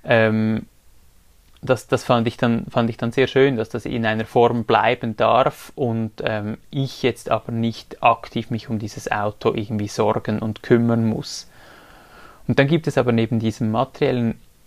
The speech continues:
für mich viel, viel stärker war, so das Loslassen von, von Bildern und, und, und Konzepten und Ideen, die ich hatte, die s-, mit meinem Vater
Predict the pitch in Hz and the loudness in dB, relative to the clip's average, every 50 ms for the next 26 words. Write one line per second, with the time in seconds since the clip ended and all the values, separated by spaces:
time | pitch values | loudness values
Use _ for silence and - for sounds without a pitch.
0 | - - - 131 120 120 127 139 - - - - - - - - _ _ _ _ | -16 -6 -2 0 2 2 0 0 -4 -8 -14 -16 -18 -20 -20 -20 _ _ _ _
1 | _ - - - - - - 165 170 165 151 - 131 113 - - - 127 107 110 | _ -20 -20 -20 -8 -2 0 2 2 2 2 0 0 0 -2 0 2 2 4 2
2 | - - - - 113 98 110 107 107 104 - - - - 113 - - 117 113 113 | 2 0 -2 -2 0 2 2 0 0 0 -2 -6 -4 -4 -4 -2 0 2 2 2
3 | 113 - - 113 110 107 - - 120 107 - - 117 110 107 107 104 101 - - | 0 0 2 2 2 2 0 -4 -6 -4 0 2 2 2 2 0 -2 -4 -8 -14
4 | - - - - - - - - _ _ _ _ _ _ - _ _ _ - - | -20 -20 -20 -20 -20 -20 -20 -20 _ _ _ _ _ _ -20 _ _ _ -20 -10
5 | - - 123 113 107 - - 120 117 117 117 110 - - 110 110 107 104 104 - | -4 -2 0 0 2 4 6 6 8 8 6 4 4 2 2 2 2 -2 -4 -6
6 | - - 120 107 104 - - - 113 107 - - - - 110 110 - - - 127 | -6 -6 -4 -4 -4 -6 -6 -6 -6 -6 -8 -10 -10 -10 -10 -10 -6 0 2 2
7 | 123 - - - - - - 110 110 107 104 - - 143 117 - 123 120 117 120 | 2 0 -2 -12 -10 -4 -4 -2 -2 -2 -4 -6 -6 -6 -2 0 2 4 4 4
8 | 117 113 110 113 113 110 107 - - - 117 117 - - - 117 - - 117 113 | 4 4 2 0 -2 -2 -4 -4 -4 -2 -2 -2 -2 -4 -8 -8 -8 -8 -10 -10
9 | - - _ - _ - - - 156 127 - - 117 110 107 107 107 107 104 - | -12 -14 _ -20 _ -20 -12 -8 -6 -4 -4 -2 -2 -2 -2 -2 -2 -4 -6 -6
10 | - - - 104 107 110 - - - 120 | -2 0 2 4 2 2 0 0 -2 -2